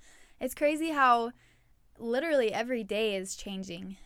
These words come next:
and every day is, it seems to be getting more serious. And so at the beginning of this week, we actually had several consultations, wedding cake tastings,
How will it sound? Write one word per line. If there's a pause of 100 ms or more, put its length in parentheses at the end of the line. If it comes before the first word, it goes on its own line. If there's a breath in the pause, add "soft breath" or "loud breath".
(100)
and
every
day
is,
it
seems
to
be
getting
more
serious.
And
so (320 soft breath)
at
the
beginning
of
this
week,
we
actually
had
several
consultations,
wedding
cake
tastings,